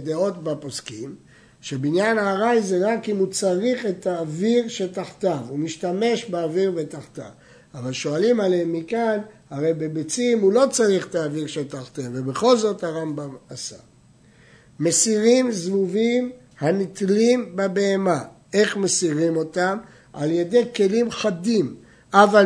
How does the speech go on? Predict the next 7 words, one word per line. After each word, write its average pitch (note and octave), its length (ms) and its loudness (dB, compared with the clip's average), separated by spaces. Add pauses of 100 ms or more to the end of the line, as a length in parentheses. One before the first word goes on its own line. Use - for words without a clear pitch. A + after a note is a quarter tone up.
פי A3 160 0
שהם G#3 300 0
עושים A3 500 4
חבורה, G#3+ 580 2 (400)
למרות F3 640 8 (120)
שהם G3 600 2
יוצרים F#3 600 0